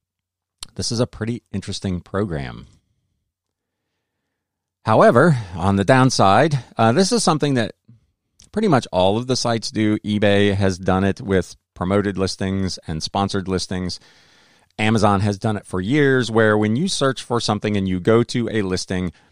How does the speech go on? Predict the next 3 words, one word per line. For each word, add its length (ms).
it 200
suggests 960
other 520